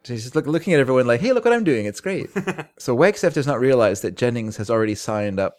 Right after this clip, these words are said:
Speaker 1: Mullen and McCarthy and mistakes, uh, Chico and Harpo for football players, really by the fact that they're there all the time. That was <laughs> the only thing he goes by.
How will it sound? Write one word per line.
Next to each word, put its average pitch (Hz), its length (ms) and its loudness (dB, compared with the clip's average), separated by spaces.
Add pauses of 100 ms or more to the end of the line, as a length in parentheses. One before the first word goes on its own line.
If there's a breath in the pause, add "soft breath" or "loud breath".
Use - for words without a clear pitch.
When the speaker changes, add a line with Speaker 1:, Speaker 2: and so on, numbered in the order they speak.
(100)
Speaker 1:
Mullen 104 300 -4
and 85 80 -8
McCarthy 95 600 -8 (480 soft breath)
and 107 80 -4
mistakes, - 600 -2 (320)
uh, 92 280 -6 (220)
Chico 131 240 -2
and 98 100 -2
Harpo 107 300 -2
for 107 140 -8
football 104 320 0
players, 85 480 -10 (440 soft breath)
really 151 200 6
by 127 100 4
the 107 80 -2
fact 117 220 -2
that 117 80 -4
they're 107 160 -2
there 110 180 4
all 95 80 2
the 90 80 -2
time. 82 360 -12 (200)
That 113 80 -2
was 107 180 0
<laughs> - 320 -12
the 147 160 -4
only 147 120 4
thing 143 160 -2
he 120 80 0
goes 123 200 2
by. 98 240 -2